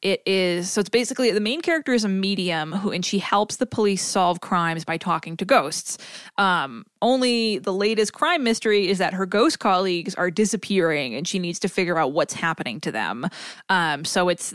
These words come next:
the same thing as Carnival Row, where it's, like, the mix of two worlds, like, the human world and the supernatural world. There's a big mystery going on. Same time period, same place. I think it's gonna scratch a lot of the same itches. I think it's a perfect fit.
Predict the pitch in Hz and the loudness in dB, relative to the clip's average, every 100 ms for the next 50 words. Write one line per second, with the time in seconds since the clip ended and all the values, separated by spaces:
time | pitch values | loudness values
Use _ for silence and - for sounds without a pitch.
0 | - 180 - 240 254 262 233 - 220 208 | -8 -8 -2 0 0 0 -2 0 0 2
1 | 208 190 185 180 170 165 185 170 190 180 | 2 4 4 4 0 0 -2 -2 -2 -4
2 | 165 175 - - 226 202 185 175 165 175 | -2 -6 -4 0 2 4 2 2 -4 -6
3 | 170 214 208 202 190 185 180 175 160 160 | -2 0 0 2 2 4 2 0 -6 -6
4 | 190 202 175 170 185 165 160 165 160 160 | -2 0 0 0 -2 0 0 0 -2 -6
5 | 170 202 196 190 190 - 185 180 180 175 | -4 -2 0 0 -2 -2 -2 0 0 -2
6 | 170 165 165 - - - - 247 254 - | -2 -2 -4 -8 -18 -12 -2 0 0 0
7 | 220 220 208 208 196 - 196 196 - 185 | -2 0 0 2 0 -2 -2 -2 -2 -2
8 | 180 175 170 185 190 185 190 - 175 170 | -2 -4 -6 -4 -4 -4 -6 -2 -2 0
9 | 175 175 170 175 180 175 165 - 160 160 | 0 0 -2 -4 -4 -2 -4 -2 0 -2
10 | - - - - 254 262 277 269 254 285 | -6 -16 -8 0 2 2 2 0 2 2
11 | 196 | 2